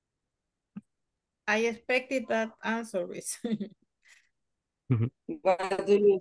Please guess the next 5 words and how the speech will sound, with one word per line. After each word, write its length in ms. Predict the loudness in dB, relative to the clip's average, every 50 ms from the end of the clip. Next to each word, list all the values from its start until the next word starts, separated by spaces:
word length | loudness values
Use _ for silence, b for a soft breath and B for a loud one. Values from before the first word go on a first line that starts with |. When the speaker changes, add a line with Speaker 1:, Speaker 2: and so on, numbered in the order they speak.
| 2
Speaker 3:
do 380 | 4 6 8 8 8 8 8 8
once 380 | 8 8 6 6 2 0 2
a 100 | 4 4
year? 500 | 4 4 2 0 2 4 4 2 2 0 -4 -12 _ _ _ _ _ _ _ _ _ _ _ _ _ _ _ _ _ _ _ _ _ _ _ _ _ _ _ _ _ _ _ _ _ _ _ _ _ _ _ _ _ _ _ _ _ _ _ _ _ _ _ _ _ _ _ -10
Speaker 2:
Sorry? 560 | -2 2 4 6 8 8 8 8 6 6